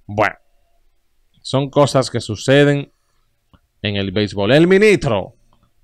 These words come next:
el ministro, mírenlo en su pantalla castigando a los Dodgers. Manny va rumbo a treinta y cinco, treinta y cuatro jonrones. Manny está viendo la pelota bien. El señor Machado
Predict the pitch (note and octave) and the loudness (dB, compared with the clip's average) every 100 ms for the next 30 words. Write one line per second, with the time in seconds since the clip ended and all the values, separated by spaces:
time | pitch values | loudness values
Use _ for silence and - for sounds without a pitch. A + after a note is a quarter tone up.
0 | _ _ D#3+ G3 G3+ G#3 G#3+ G#3 D#3 C#3+ | _ _ 4 4 6 6 8 6 4 4
1 | A#2+ G2 - _ _ _ _ - D3 F#3+ | 6 4 -2 _ _ _ _ 2 6 8
2 | F#3+ F3+ E3 - C#3 C#3+ C3 A#2 F3+ F#3 | 8 6 4 0 2 2 0 4 6 8
3 | F#3 D3+ C#3+ C3 C3 C#3+ D#3+ E3 D3 - | 6 6 2 4 2 2 4 4 4 4
4 | C3+ A#2+ G#2+ G2+ B2 G#3+ C4 B3 A#3 F#3 | 4 4 2 0 2 4 4 4 4 4
5 | A3 A3+ A3+ G3+ F3+ E3 C#3+ - G3+ A3 | 2 2 2 2 -2 0 -2 0 0 0
6 | G3+ D3+ C3+ B2 B2+ C3 C3 A#2+ G2+ F#2+ | -2 0 0 0 2 2 0 -4 -6 -8
7 | F2 _ _ _ - _ _ A2 D3 F#3 | -10 _ _ _ -20 _ _ 0 2 4
8 | F#3+ F3+ E3+ E3 E3 E3+ D#3+ D#3 C#3 C3+ | 4 4 4 4 2 2 2 4 4 2
9 | C3+ A#2+ G2+ F2 - _ _ _ _ _ | 2 2 0 -4 -10 _ _ _ _ _
10 | _ _ - A2+ B2+ A#2+ C3+ D3+ D#3 D3+ | _ _ -4 -2 0 2 2 2 2 0
11 | - D3 B2 G#2 - | 2 4 4 2 -4